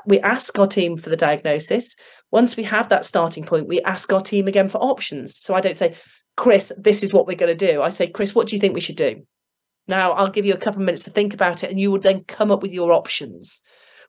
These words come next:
Once you have brought those options to me, I, as the leader, then make the decision.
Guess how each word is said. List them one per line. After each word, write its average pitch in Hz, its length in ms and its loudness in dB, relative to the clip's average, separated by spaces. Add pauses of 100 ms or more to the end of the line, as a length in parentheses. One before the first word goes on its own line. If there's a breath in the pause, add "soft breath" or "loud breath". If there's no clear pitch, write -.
Once 254 320 0
you 240 100 0
have 208 220 -2
brought 247 280 0
those 214 160 -2
options - 340 -4
to 208 160 2
me, 185 180 -2
I, 208 160 0
as 208 120 0
the 202 100 -2
leader, 208 360 0
then 185 200 0
make 180 220 0
the 160 60 -10
decision. 151 580 -4